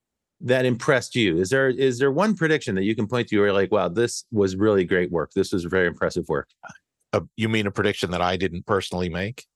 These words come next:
Speaker 1: Yeah, somebody else made. Or, or one, yeah, it could be one that you made if you wanna, if you wanna grandstand. This is
Speaker 2: Uh,
Speaker 1: your
Speaker 2: uh, no, I have to say that,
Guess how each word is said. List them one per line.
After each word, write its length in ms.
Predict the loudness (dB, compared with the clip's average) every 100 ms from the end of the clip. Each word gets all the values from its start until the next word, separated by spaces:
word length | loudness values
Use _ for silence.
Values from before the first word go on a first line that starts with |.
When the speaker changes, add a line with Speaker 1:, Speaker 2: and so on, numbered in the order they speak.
| 0
Speaker 1:
Yeah, 220 | 0 0
somebody 320 | -2 2 4
else 140 | 2 0
made. 160 | -4 -8 _ _ _ _ _ _ 2
Or, 280 | 4 4 2
or 220 | 2 4
one, 240 | 4 2 2
yeah, 120 | 0
it 140 | 0 -2
could 100 | -2
be 80 |
one 180 | 0 0
that 120 | 0
you 120 | 0 0
made 220 | 2 0
if 140 | 0
you 80 | -2
wanna, 260 | 0 0 -2 -4
if 160 | -4 -2
you 80 | 0
wanna 140 | 0
grandstand. 560 | 0 0 0 0 0 0
This 120 | 0
is 60 | -2
Speaker 2:
Uh, 40 |
Speaker 1:
your 100 | -4 -6 -2
Speaker 2:
uh, 320 | 0 2 -2 -6 -4
no, 420 | 0 4 4 2
I 160 | 2 0
have 240 | 0 -2
to 100 | -2
say 480 | 0 2 2 0 -2 -4
that, 320 | 0 0